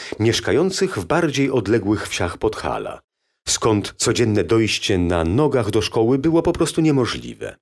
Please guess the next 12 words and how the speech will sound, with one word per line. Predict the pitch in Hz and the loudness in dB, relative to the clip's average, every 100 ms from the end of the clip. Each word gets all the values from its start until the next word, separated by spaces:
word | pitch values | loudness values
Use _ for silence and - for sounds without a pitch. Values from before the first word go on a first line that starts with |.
| _ _ _ _ _ _ - | _ _ _ _ _ _ -4
Ci | - 85 71 | -2 0 -2
z | - | -2
bliższych | - 165 - - 80 65 | -2 0 0 -2 -2 -2
wiosek, | 62 - 90 - - - - | -4 -2 -4 -4 -8 -16 -4
jak | - 87 | -2 0
choćby | - 107 92 95 | 0 0 2 0
wspomniany | - - 92 95 92 | 0 -2 0 2 2
wcześniej | 85 - 90 - 90 95 | 0 0 -2 0 -2 0
Augustyn | 87 87 95 - 95 | 0 0 -2 -2 -2
Suski | 82 95 - - | -2 -2 -4 -4
z | 131 - | -4 -2
Szaflar, | 170 - 139 127 | -2 0 -2 -2